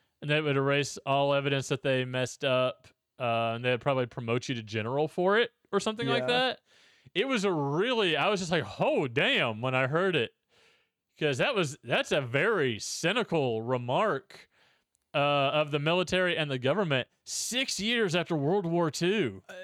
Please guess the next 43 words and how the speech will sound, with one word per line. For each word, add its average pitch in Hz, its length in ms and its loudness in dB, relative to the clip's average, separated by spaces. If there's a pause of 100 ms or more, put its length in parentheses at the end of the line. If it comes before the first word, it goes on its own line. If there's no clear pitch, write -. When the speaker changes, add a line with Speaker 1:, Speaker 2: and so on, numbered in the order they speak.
(100)
Speaker 2:
yeah, 190 380 2
that 202 200 0
was 254 200 0
when, 247 240 2
like, 214 400 0 (1040)
that 170 180 2
was 247 180 2
the - 140 -2
prime 160 720 0
of, 139 340 -2 (220)
you 156 80 0
know, 160 100 2
Speaker 1:
Yeah. 247 320 2
Speaker 2:
people 165 500 0
thinking, 190 640 0
uh, 139 540 2
Speaker 1:
American 170 180 0 (280)
Speaker 2:
positively 170 280 2
Speaker 1:
accessi-, 170 120 2
Speaker 2:
about 180 360 2
Speaker 1:
American 214 480 0
exceptionalism 208 800 -2
at 170 60 2
its - 160 -4
highest. 185 520 -2
Speaker 2:
Yeah, 139 680 2
it's, 147 240 -2
yeah, 156 240 0
it 143 40 2
was 160 180 0
like, 139 160 2
hoorah, 135 540 2
like, 127 340 0
the 135 80 0
military, 120 840 -2
and 135 360 -2
they, 139 160 0
they 139 200 0
Speaker 1:
Yeah. 247 200 2
Speaker 2:
have 147 340 -4
the 151 80 -2
kind 160 460 -2
of 131 680 0